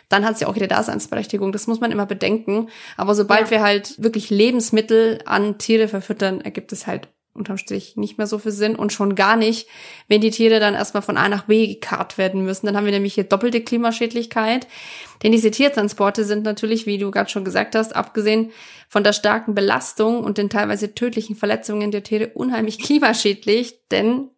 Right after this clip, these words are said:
Speaker 1: das ist dieser berühmte L K W auf der Autobahn und der fährt natürlich mit Diesel. Also auch nicht sonderlich sinnvoll und auch diese gesetzlichen Vorgaben, die es gibt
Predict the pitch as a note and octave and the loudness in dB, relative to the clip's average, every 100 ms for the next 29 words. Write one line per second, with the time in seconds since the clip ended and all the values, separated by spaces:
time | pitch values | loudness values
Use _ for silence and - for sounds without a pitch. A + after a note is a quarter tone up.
0 | _ - G#3 A3 - G#3+ G#3 G#3+ A3 - | _ -6 -6 -4 0 0 2 2 2 0
1 | A#3+ A#3 A3+ - - - B3 B3+ F#3+ G3+ | 0 2 2 0 -2 -4 0 0 0 -2
2 | G#3 G3+ G#3 - A3+ G#3+ - A3 A3+ A3 | -4 -4 -4 -6 -6 -6 -4 -4 -4 0
3 | C#4 D4+ - - - - - _ G#3 G3+ | 0 0 -4 -8 -20 -20 -20 _ 0 2
4 | G#3 G#3 G#3 - - A3 B3+ A#3 A#3+ A#3+ | 4 4 2 0 0 2 0 0 0 0
5 | B3 B3+ - - A3+ A#3 A#3 A#3+ A3 G#3 | 0 -2 -6 -6 -2 0 0 0 2 0
6 | A3 G#3+ G3+ G3+ A3+ A3+ A3 G#3 - G#3+ | 0 -2 -2 0 0 0 -6 -8 0 2
7 | A#3 G#3 G#3 G#3 G3+ F#3+ - - A3 F4 | 2 2 0 0 -2 -4 -6 0 4 4
8 | - - | 2 -10